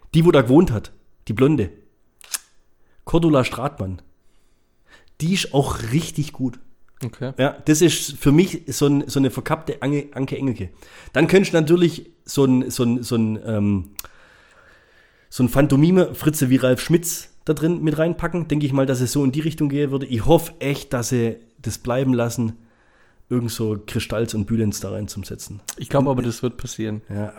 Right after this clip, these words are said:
Speaker 1: Kristall weiß ich nicht. Oder Pocher oder sowas, weißt du? Das ist
Speaker 2: Boah, das ist ja schlimm. Pocher,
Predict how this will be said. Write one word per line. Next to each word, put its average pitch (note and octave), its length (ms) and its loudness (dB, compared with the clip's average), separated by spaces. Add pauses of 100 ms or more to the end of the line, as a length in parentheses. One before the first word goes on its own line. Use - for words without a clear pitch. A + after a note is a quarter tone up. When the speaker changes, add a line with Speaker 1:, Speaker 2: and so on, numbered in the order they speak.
Speaker 1:
Kristall B2+ 400 -6
weiß A2 200 -4
ich A2 60 -2
nicht. G#2+ 320 -4
Oder A#2 180 -2
Pocher C#3+ 360 2
oder G2 220 -2
sowas, G2 340 -14
weißt A#2+ 220 -4
du? - 20 -20
Das - 160 -10
ist A#2 80 -10
Speaker 2:
Boah, B2+ 80 -10
das B2+ 100 -6
ist - 60 -8
ja D#3+ 60 0
schlimm. B2+ 300 -6 (120)
Pocher, D3 180 -4